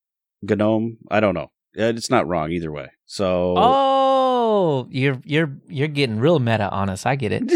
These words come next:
Speaker 1: Yeah. So anyway, uh, Z Gembu one twenty-one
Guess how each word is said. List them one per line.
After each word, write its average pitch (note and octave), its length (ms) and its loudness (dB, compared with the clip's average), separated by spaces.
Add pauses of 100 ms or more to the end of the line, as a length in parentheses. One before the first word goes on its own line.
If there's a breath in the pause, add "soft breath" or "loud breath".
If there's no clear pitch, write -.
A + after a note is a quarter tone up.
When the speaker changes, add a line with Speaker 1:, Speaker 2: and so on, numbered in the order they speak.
Speaker 1:
Yeah. A#3 300 0 (640 loud breath)
So C#3 360 2
anyway, F#2+ 460 0 (180)
uh, G#2+ 340 0 (920)
Z D#3 220 -4
Gembu B2+ 400 0 (540)
one G2+ 180 -2
twenty-one F2 480 -4